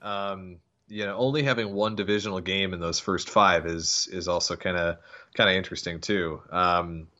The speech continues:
but, you know, the Packers have not had great success in New Orleans up until that big win last year in week three.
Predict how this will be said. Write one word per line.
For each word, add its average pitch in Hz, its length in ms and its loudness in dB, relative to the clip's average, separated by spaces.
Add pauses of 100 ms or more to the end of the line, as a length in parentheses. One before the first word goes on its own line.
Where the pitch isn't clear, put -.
but, 98 500 6
you 104 100 -4
know, 95 80 -2
the 95 100 -6
Packers 131 360 0
have 113 160 4
not 104 220 -2
had 113 240 2
great 98 240 -4
success 95 460 -4
in 104 180 -8
New 85 100 -6
Orleans 101 500 0
up - 180 -6
until 90 520 2 (100)
that 85 200 4
big 90 160 0
win 90 140 -2
last 87 300 0
year 92 140 4
in 85 80 -2
week 82 160 0
three. 82 440 0